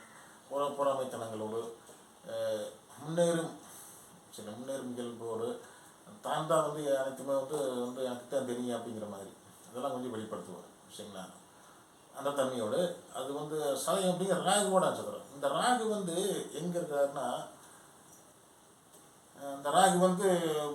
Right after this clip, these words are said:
புதனோட வீட்டுல இருக்காருன்னு வச்சுக்கோங்க, மிதுனத்துல இருக்காருன்னா அந்த மிதுனம், புதனோட இயல்புகள் அப்படியே நம்ம எடுத்துக்கணும். சரிங்களா? ஏன்னா ராகு கேதுக்கள் அப்படிங்கிறது எந்த வீட்டுல இருக்குதோ அந்த அதிபதிகளோட குணத்தை வந்து, அஹ், வெளிப்படுத்துவாங்க. அதனால வந்து இவங்க, இவருக்கு வந்து அந்த ஜாதகருக்கு வந்து சனியின் இயல்புகளும்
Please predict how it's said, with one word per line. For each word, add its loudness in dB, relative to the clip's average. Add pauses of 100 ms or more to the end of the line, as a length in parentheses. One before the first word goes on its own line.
(100)
புதனோட 8
வீட்டுல 2
இருக்காருன்னு 4
வச்சுக்கோங்க, -6
மிதுனத்துல -2
இருக்காருன்னா 2 (680)
அந்த -4
மிதுனம், 0
புதனோட 4
இயல்புகள் 0
அப்படியே 4
நம்ம 0
எடுத்துக்கணும். -10 (380)
சரிங்களா? -14
ஏன்னா -6
ராகு -4
கேதுக்கள் -2
அப்படிங்கிறது -4
எந்த -4
வீட்டுல -6
இருக்குதோ 0
அந்த 0
அதிபதிகளோட -2
குணத்தை -2
வந்து, -2 (720)
அஹ், 4
வெளிப்படுத்துவாங்க. -2
அதனால 2
வந்து 0
இவங்க, -4
இவருக்கு -4
வந்து -2
அந்த -6
ஜாதகருக்கு 2
வந்து -2
சனியின் 0
இயல்புகளும் -4